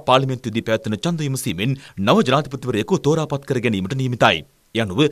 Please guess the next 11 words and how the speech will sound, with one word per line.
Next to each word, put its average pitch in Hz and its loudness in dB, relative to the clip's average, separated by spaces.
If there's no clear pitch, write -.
නව 185 4
ජනාධිපතිවරණ 127 2
ඡන්ද 165 -2
විමසීමට 107 -4
මෙවන 120 -2
විට - 0
අපේක්ෂකයන් 117 -2
හතර 151 -2
දෙනෙකු 151 -4
ඉදිරිපත්ව 143 -4
සිටිනවා. 127 -2